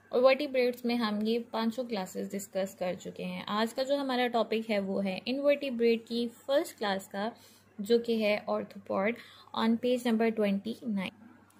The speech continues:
So here is your topic on page number twenty-nine। The topic is arthropods। Basically, arthropods invertebrate की एक class है, जिसको हम insects related class भी कह सकते हैं।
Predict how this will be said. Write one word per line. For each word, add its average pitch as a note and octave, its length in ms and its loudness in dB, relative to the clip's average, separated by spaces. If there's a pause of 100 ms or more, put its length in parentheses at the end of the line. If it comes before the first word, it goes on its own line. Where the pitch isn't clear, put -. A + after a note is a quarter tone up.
(240)
So A3+ 40 -2
here A#3+ 400 2
is D4 80 -6
your D#4 200 0
topic G#3 300 -2
on G#3+ 260 -2
page G#3+ 160 0
number A3+ 240 0
twenty-nine। G3 600 0
The A3+ 100 -2
topic B3+ 400 0
is - 120 -12
arthropods। G3+ 760 -6 (1160)
Basically, A#3+ 720 -2 (500)
arthropods A3+ 640 2 (280)
invertebrate A#3+ 640 2
की G#3 280 -8
एक G#3 180 -6
class G3 380 -6
है, A3 140 -6 (440)
जिसको C4+ 380 -2
हम A3+ 440 0
insects C4+ 640 0 (160)
related G#3 520 2
class F#3+ 420 -4
भी C4+ 160 -8 (340)
कह F#3+ 120 -2
सकते - 380 -12
हैं। - 160 -12